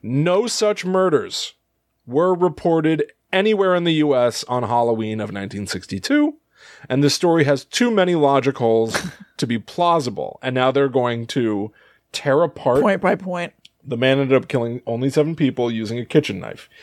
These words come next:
Speaker 1: He was never caught, but the mask was found in nineteen sixty-nine. The F B I has it in custody. Here we go. "If the killer, quote, locked all the doors from the outside,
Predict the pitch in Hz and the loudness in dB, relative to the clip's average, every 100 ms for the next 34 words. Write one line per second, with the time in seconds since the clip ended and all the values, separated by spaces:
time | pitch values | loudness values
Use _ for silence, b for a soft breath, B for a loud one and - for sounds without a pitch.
0 | B B 104 104 113 123 175 160 135 131 | B B -2 0 0 -2 -2 0 0 0
1 | 151 143 131 160 180 - 110 - 110 98 | -2 0 2 2 2 0 -8 -4 -4 -4
2 | 110 113 110 110 117 104 113 - 113 110 | -6 -4 -4 -4 -6 -4 -4 -4 -4 2
3 | 151 123 104 110 b b 113 120 113 127 | 2 2 -2 -8 b b -2 -2 0 0
4 | 107 113 110 101 98 98 - 95 - 60 | 2 2 0 -2 -6 -6 -6 -6 -8 -12
5 | 67 92 82 57 - _ - _ _ _ | -8 -6 -6 -8 -10 _ -20 _ _ _
6 | _ _ B B B B 160 135 156 - | _ _ B B B B 0 2 -2 -4
7 | 208 240 233 185 - - - 175 165 120 | -4 -2 -2 -4 -8 -12 -2 0 0 -4
8 | 113 123 214 - 240 214 160 135 117 196 | -2 2 2 2 2 2 2 0 2 4
9 | - 120 95 113 - - 160 240 202 151 | 4 0 -2 -6 -6 0 0 2 2 2
10 | 127 - 190 185 101 85 82 110 | 0 -2 2 2 2 -4 -8 -12